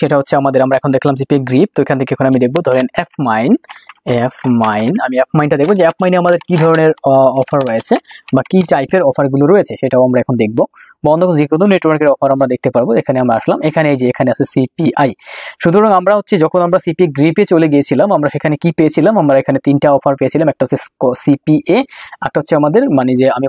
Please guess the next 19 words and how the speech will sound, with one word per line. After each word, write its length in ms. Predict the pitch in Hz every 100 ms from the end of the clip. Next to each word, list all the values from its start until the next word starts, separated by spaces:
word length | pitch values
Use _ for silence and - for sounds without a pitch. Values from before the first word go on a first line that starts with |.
| -
আমরা 120 | 139 143
প্রথম 140 | 160 170
পেয়েছিলাম 260 | 165 175 170
কি 40 | 262 -
সিপিএ, 540 | 208 202 220 208 160 127 _ _ - - -
সিপিএ, 880 | 139 190 - - 151 233 - 156 120 - _ -
তারপর 200 | 147 170 170
আমরা 120 | 170
পেয়েছিলাম 320 | 170 165 175 175
কি 80 | 269 415 - - - -
সিপিএল, 800 | - 208 - - 214 - 175 135 98
তারপর 180 | - 143 160
আমরা 120 | 165
পেয়েছি 180 | 175 160 208
সিপিএইচ। 600 | - 160 - 170 - 180 - -
এই 60 | 208
তিনটা 200 | 214 202 226
টাইপ 120 | 190 -
কিন্তু 120 | 185